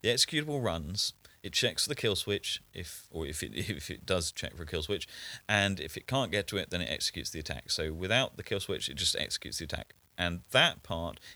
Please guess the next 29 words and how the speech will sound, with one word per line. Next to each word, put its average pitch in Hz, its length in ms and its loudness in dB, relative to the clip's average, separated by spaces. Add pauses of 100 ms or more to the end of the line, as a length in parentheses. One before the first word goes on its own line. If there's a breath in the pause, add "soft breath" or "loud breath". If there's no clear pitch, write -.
involves 101 640 2
dropping 110 680 0
a 98 280 0
password-protected 104 840 -2
zip - 200 -2
file 62 340 -6 (120)
onto 85 220 -8
the 71 40 -6
machine. 76 380 -4 (440 soft breath)
That 117 220 2
zip 147 260 2
file 85 500 -2 (480 soft breath)
contains 110 640 2
all 127 260 0
the 120 100 -2
parts - 600 2
for 95 240 -2
the 90 160 0
encryption, - 500 -6
for - 100 -4
the 90 100 -2
ransomware. 76 600 -4 (1120 loud breath)
The 104 140 2
zip 127 300 4
file 98 500 2 (500)
was 98 280 2
corrupted. - 580 -2 (480)
In, 98 200 0 (460)
again, 98 360 2